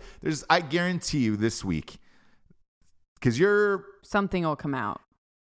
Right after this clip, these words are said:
Speaker 1: you have enough, you still have enough time easily. I mean, you, t-, all right, to put it in perspective for the audience, remember that fucking movie, uh, about the, the,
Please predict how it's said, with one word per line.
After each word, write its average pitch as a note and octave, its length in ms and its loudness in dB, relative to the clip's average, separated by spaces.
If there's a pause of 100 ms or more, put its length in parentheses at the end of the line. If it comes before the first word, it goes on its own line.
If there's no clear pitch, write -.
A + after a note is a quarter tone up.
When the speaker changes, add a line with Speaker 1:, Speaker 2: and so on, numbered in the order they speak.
(300)
Speaker 1:
you G#3 140 6
have G#3 140 4
enough, E3 320 4
you D#3 120 0
still - 420 2
have C#3 220 2
enough G#2+ 200 2
time E2 380 2
easily. C#2+ 480 -2
I A2+ 60 0
mean, B2 200 0
you, G#3 200 -2
t-, - 180 -6
all G3 160 4
right, A#2+ 220 0
to F#3+ 120 0
put B3 220 2
it G3+ 140 -4 (480)
in D3+ 160 -2
perspective A2+ 680 0
for - 140 -2
the F2+ 140 0
audience, D#2+ 560 -2
remember G3+ 300 -2
that F3+ 160 0
fucking - 440 -4
movie, G#2+ 480 -2
uh, G2 220 0
about F#2 300 -2
the, E2 440 -4
the, D#2+ 320 -6